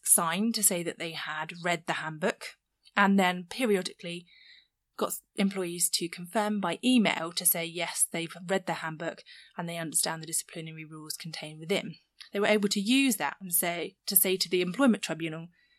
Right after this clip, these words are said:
"Well, the employee was fully aware of our rules and procedures, because look here, she sent me an email just six months ago saying that she had read them and was up to date with them. So therefore, we can rely on that to dismiss." Now,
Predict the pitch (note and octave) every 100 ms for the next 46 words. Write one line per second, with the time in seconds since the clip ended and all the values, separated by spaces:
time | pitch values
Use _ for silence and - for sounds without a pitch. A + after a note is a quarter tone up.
0 | _ - G#3 G3 G3+ A3 C4+ G#3 F#3 -
1 | A#3 F#3+ E3 F#3 A#3+ G#3+ E3 D3+ D3 D#3+
2 | D3+ D#3 D#3+ D#3 - D3+ - F#2 - -
3 | - - - G#3 G#3+ G#3 - - F#3+ E3+
4 | - F3 F#3+ F3 F3 F#3 D#3 D3 G3+ -
5 | _ - G#3 - - - G#3 - A3 G#3+
6 | F#3 F3+ E3 E3 F3+ F3 F3+ - F#3+ F3
7 | G3+ - - E3 F3 E3 - - G3 F#3
8 | F3+ - E3+ - - - - G#3+ A3 G#3+
9 | G3 G3+ G3+ A#3+ A3+ F3 D3+ D3+ D3+ D3
10 | - E3+ E3+ - - - - - - _
11 | - B3 B3 -